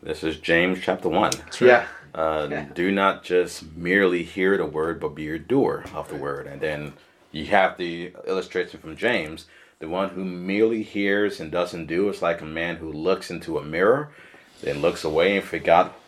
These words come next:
Speaker 1: what he looks like or what manner of man he is. But the one who actually does do it, and according to James one twenty-five, this is the one who looks into the perfect law of liberty, continues therein. He is not just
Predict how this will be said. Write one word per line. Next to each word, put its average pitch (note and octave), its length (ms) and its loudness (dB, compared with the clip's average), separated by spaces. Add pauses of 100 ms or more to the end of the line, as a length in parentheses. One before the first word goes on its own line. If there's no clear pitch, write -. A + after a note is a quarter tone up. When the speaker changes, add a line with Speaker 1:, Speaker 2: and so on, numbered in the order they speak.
(100)
Speaker 1:
what D#2 160 -2
he G#2 120 -6
looks G#2+ 360 2
like - 320 -6
or D2+ 200 0
what D#2 220 -6
manner E2+ 380 -2
of E2 200 -6 (220)
man E2 180 -4
he E2+ 140 2
is. D#2+ 220 2
But D#2+ 160 -6
the D#2+ 120 -4
one G2 340 0
who G2 240 0
actually G2 400 -2
does F#2+ 500 4 (420)
do D3 220 10
it, F2 320 2
and D#2+ 340 -4
according F2+ 480 2
to E2+ 460 -4
James F2+ 360 -6
one F2 140 -6
twenty-five, D#2+ 840 0 (480)
this A2 200 6
is G2 120 2
the F#2+ 60 0
one F#2 220 0
who F2 160 -2
looks F#2 380 0
into G2 220 -4
the E2+ 120 -2
perfect G2 480 -2
law E2 260 4
of D#2+ 100 -4
liberty, G2 540 0 (260)
continues F2 680 -2
therein. E2+ 560 0
He F2 160 -4
is D#2+ 280 -6
not E2 640 0
just G#2+ 400 2